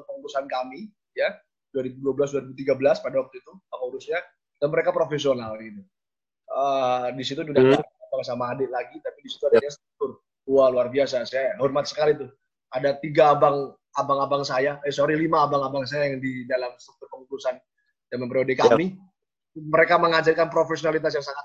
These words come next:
Speaker 1: tinggi sekali, luar biasa, hormat. Sampai sekarang pun saya masih hormat. <laughs>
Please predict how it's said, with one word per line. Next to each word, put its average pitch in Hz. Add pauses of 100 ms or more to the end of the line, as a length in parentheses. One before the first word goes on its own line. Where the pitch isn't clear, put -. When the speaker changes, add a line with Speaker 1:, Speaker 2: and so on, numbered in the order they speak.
Speaker 1:
tinggi 151
sekali, 127 (160)
luar 127
biasa, 120
hormat. 131
Sampai 143
sekarang 165
pun 185
saya 175
masih 156
hormat. 139 (720)
<laughs> -